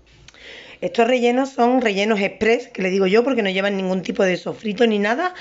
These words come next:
Son todos ingredientes sencillos, en crudo, que no hay que hacer antes previamente ni nada, ¿vale? ¿Que tenemos tiempo? Pues ya podemos hacer un sofrito más en condiciones, o tipo empanada, o dorar unos champiñones y ponérselo.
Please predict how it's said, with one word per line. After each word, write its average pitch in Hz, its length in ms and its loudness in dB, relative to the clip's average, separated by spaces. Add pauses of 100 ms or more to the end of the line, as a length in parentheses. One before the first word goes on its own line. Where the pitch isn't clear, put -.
(240)
Son 208 320 0
todos 185 200 2
ingredientes 190 1500 2
sencillos, 247 760 0
en 208 200 0
crudo, 262 420 2
que 233 100 0
no 185 140 0
hay 185 100 0
que 190 80 -4
hacer 196 280 -2
antes 190 320 -4
previamente 196 720 -2
ni 175 140 -2
nada, 151 240 0
¿vale? 196 360 0 (440)
¿Que 240 100 0
tenemos 277 380 2
tiempo? 311 400 -2
Pues 180 160 -4
ya 165 100 0
podemos 170 320 -2
hacer 147 140 -14
un 156 80 -10
sofrito 165 400 -8
más 151 120 -6
en 160 100 -6
condiciones, 220 880 2
o 208 140 -2
tipo 180 200 -6
empanada, 226 680 0
o 175 200 2 (420)
dorar 196 260 4
unos 180 140 -2
champiñones 170 580 -2
y 165 80 -4
ponérselo. 233 760 -2